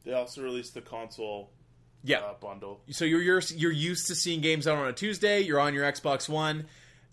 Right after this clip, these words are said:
Speaker 2: Kevin, Justin, and Dick, again, playing some Gears of War Four. Let's get involved in that. Let's play some Horde mode. Hell yeah, motherfucker! Uh, well, you know, t-, well, it's a little tight, so you, you got the regular edition 'cause, you know, that's all you need. It's not out until after the weekend.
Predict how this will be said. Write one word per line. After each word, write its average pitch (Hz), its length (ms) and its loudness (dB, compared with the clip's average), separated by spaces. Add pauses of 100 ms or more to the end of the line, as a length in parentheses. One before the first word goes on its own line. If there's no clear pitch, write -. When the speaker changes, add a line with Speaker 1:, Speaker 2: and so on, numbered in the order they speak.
(160)
Speaker 2:
Kevin, 143 320 2
Justin, 147 340 2
and 139 120 -2
Dick, 160 240 4
again, 147 400 2
playing 139 260 -2
some 139 140 -4
Gears 143 240 2
of 135 60 -6
War 139 160 2
Four. 165 340 4
Let's 139 180 0
get 151 140 -2
involved 143 280 2
in 160 40 -2
that. 165 80 0
Let's 147 140 -2
play 139 140 -2
some 139 160 -4
Horde 156 240 2
mode. 131 220 2
Hell 139 220 4
yeah, 165 260 6
motherfucker! 135 640 -2 (340)
Uh, 120 360 4
well, 135 220 6
you 143 140 0
know, 110 160 -6 (460)
t-, - 100 -16 (1040)
well, 143 180 6
it's - 120 -2
a - 20 -4
little 131 140 -2
tight, 160 360 2
so 151 200 0
you, 139 180 2
you 139 220 -2
got 139 160 4
the - 60 -8
regular 131 360 2
edition 123 340 -4
'cause, 113 140 -10 (440)
you 135 120 -4
know, 87 80 -8 (120)
that's 135 220 -2
all 131 120 4
you 110 140 -4
need. 127 320 -4 (360)
It's - 120 -8
not 127 220 2
out 131 100 4
until 135 220 0
after 135 200 -2
the 135 80 -6
weekend. 147 380 -4